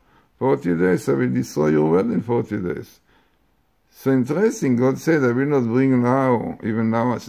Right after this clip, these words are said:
unfortunately, this kind of sins carry on. So God said, "No, for this you will not have flood all over the world. You might have flood in different places, tornado and so on, tornado and so on." But the Medrash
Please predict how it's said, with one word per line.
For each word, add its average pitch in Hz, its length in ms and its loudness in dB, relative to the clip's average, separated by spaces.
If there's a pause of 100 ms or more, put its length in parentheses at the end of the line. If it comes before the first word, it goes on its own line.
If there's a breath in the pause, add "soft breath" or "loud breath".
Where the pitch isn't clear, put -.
(160)
unfortunately, 113 720 0 (440 soft breath)
this 120 240 -4
kind 123 360 2
of 117 180 2
sins 123 360 -2
carry 113 300 2
on. 123 200 2
So 120 120 -2
God 127 220 2
said, - 200 -2
"No, 101 180 -2
for 131 200 -4
this 151 220 0
you 135 80 -2
will 143 120 0
not 135 220 -2
have 135 220 2 (420 soft breath)
flood 139 320 2
all 131 140 4
over 127 180 4
the 123 220 4
world. 147 260 4
You 113 60 -2
might 110 240 -4
have 107 200 0
flood 127 240 0
in 120 140 0
different 123 340 -2
places, 156 640 0 (220)
tornado 131 440 -2
and 113 120 -6
so 139 220 0
on, - 140 -8 (520 soft breath)
tornado 131 420 -2
and 110 160 -2
so 151 220 0
on." 131 240 -2 (420)
But 127 540 0 (580)
the 107 160 -2
Medrash 127 640 0